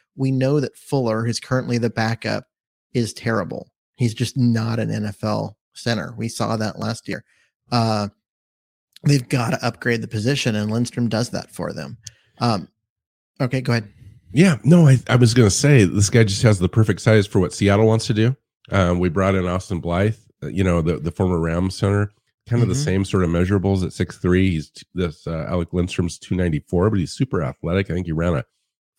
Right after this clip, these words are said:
Speaker 2: a, uh, sub five oh forty at the combine.
Speaker 1: Yeah, it was, like,
Speaker 2: Uh,
Speaker 1: four eight, four eight eight.
Speaker 2: Yeah, just kind of opened some eyes there, I think,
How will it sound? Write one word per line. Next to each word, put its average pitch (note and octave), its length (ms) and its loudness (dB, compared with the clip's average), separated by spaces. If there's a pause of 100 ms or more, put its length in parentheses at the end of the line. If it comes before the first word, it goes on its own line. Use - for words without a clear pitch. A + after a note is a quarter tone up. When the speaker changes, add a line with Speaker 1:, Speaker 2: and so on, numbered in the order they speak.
(340)
Speaker 2:
a, - 40 -8
uh, D2 300 -2
sub E2+ 360 -4 (280)
five E2+ 320 -2
oh D#2+ 400 -2 (320)
forty F2+ 420 4
at D2 100 -4
the - 60 -12
combine. F2 760 0 (220)
Speaker 1:
Yeah, D3 80 0
it B2+ 60 -2
was, E2 100 2
like, D#2 80 2
Speaker 2:
Uh, D#2+ 160 0
Speaker 1:
four D#3+ 260 2
eight, C3 280 -4 (220)
four D3 260 -4
eight B2 140 -2
eight. A#2 340 -6 (100)
Speaker 2:
Yeah, G#2 220 4
just G2+ 200 2
kind G#2+ 160 4
of F2 240 0
opened F#2+ 260 -2
some E2+ 140 -2
eyes F#2+ 160 0
there, G2+ 160 2
I G2+ 100 2
think, G#2 380 -2